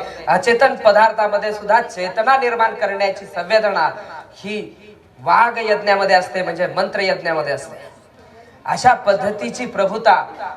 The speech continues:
तत्कालीन विज्ञान संगत होती आणि त्या सर्व प्रभूतींचा वापर करून प्रचंड भरभराट निर्माण केली होती भरताने अयोध्येमध्ये. अशा पद्धतीचं शासन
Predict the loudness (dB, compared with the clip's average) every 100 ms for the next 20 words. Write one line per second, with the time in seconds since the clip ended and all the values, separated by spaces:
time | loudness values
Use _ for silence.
0 | -8 -4 0 2 2 2 -8 -10 -4 0
1 | 0 -2 -2 0 -2 -4 -12 -16 -18 -20
2 | -20 _ _ -4 -4 -2 0 0 2 2
3 | 2 4 2 2 -4 -4 2 2 2 2
4 | 2 4 0 0 0 0 -2 -8 -16 -12
5 | -10 0 0 4 2 2 2 6 6 4
6 | 0 -2 0 0 -2 -4 -4 -4 -4 2
7 | 2 2 -2 -10 -14 -16 -20 -20 -18 -2
8 | 2 4 2 -2 -10 -10 -14 -20 -20 -20
9 | _ _ _ _ -4 0 4 4 4 -2
10 | -4 -6 -6 0 2 4 2